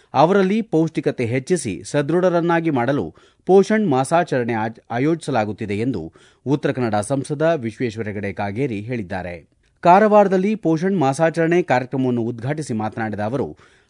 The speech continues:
ಅಂಗನವಾಡಿ ಕಾರ್ಯಕರ್ತರು, ಆರೋಗ್ಯ ಸಿಬ್ಬಂದಿ ಮತ್ತು ಸಮುದಾಯ ಸಂಘಟನೆಗಳು ಪೌಷ್ಟಿಕ ಆಹಾರ, ಆರೋಗ್ಯ ತಪಾಸಣೆ, ಸೀಮಂತ ಹಾಗೂ ಅನ್ನಪ್ರಾಶನ ಕಾರ್ಯಕ್ರಮಗಳು ಮತ್ತು ಪೌಷ್ಟಿಕಾಂಶದ ಬಗ್ಗೆ ಜಾಗೃತಿ ಮೂಡಿಸುವ ಕಾರ್ಯಗಳನ್ನು ಮಾಡಲಿದ್ದು,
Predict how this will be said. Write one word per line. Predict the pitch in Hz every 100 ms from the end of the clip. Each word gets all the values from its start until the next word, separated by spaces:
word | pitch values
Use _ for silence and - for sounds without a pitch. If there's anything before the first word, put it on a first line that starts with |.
| 123
ಅಂಗನವಾಡಿ | 156 202 214 202 202 214
ಕಾರ್ಯಕರ್ತರು, | 143 135 135 123 139 147 -
ಆರೋಗ್ಯ | 120 131 117 110
ಸಿಬ್ಬಂದಿ | 123 120 139 156
ಮತ್ತು | 160 151 185 202 - _ _
ಸಮುದಾಯ | - 175 202 196 196 208 208
ಸಂಘಟನೆಗಳು | 147 135 131 135 135 156 185 -
ಪೌಷ್ಟಿಕ | 120 113 104
ಆಹಾರ, | 107 107 120 135 165 - _ 104
ಆರೋಗ್ಯ | 123 123 110
ತಪಾಸಣೆ, | - 120 151 147 160 175 180
ಸೀಮಂತ | - 123 135 135 165
ಹಾಗೂ | 165 147 160 90 78 - _ -
ಅನ್ನಪ್ರಾಶನ | 139 180 202 220 196 190 208
ಕಾರ್ಯಕ್ರಮಗಳು | 170 139 156 165 170 165 180 214 - _ -
ಮತ್ತು | 254 277 87 78 _ _ _
ಪೌಷ್ಟಿಕಾಂಶದ | 175 202 202 214 208 175 185
ಬಗ್ಗೆ | 165 151 175
ಜಾಗೃತಿ | 139 123 147 160 175
ಮೂಡಿಸುವ | 151 127 131 123
ಕಾರ್ಯಗಳನ್ನು | 110 120 127 120 113 107
ಮಾಡಲಿದ್ದು, | 107 107 117 135 87